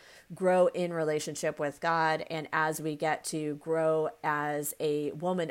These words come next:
of God and just our character, our ways of being, our focus, our intention, and, and all the things, right? And yet so many of us get caught up in the busy or the day-to-day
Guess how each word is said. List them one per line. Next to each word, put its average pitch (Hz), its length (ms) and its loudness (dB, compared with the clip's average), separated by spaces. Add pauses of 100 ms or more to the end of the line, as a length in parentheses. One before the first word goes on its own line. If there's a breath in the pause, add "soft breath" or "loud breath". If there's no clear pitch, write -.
of 208 340 2
God 143 340 0
and 151 200 -4
just 160 340 -2
our 143 220 -4
character, 170 500 -2
our 143 220 -2
ways 151 260 -2
of 151 180 -6
being, 170 480 0
our 139 120 -2
focus, 165 560 -2
our 143 120 -2
intention, 160 520 -4
and, 147 200 -6
and 160 180 -4
all 180 280 2
the 165 100 0
things, 143 400 -4
right? 156 300 -2 (640 loud breath)
And 190 180 2
yet 185 280 2
so 196 340 0
many 214 280 0
of 175 100 2
us 165 140 4
get - 200 0
caught 175 280 2
up 190 280 4
in 165 200 -2
the 156 100 -2
busy 190 580 2
or 156 180 0
the 147 120 -2
day-to-day 165 880 0